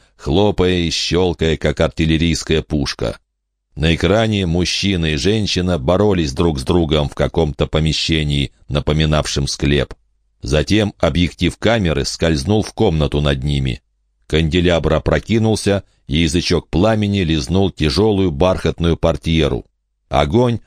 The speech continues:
быстро распространился, его языки уже достигали потолка. Женщина распахнула рот, чтобы крикнуть,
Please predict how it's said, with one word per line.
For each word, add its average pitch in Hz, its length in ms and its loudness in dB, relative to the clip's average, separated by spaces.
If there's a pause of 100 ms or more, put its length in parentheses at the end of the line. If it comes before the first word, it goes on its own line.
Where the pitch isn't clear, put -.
(140)
быстро 98 460 0
распространился, 92 1080 -2 (260)
его 90 300 0
языки 87 640 0
уже 82 280 0
достигали 85 580 0
потолка. 80 680 -2 (540)
Женщина 90 600 0
распахнула 92 600 0
рот, - 260 0
чтобы 80 380 -2
крикнуть, 78 580 -2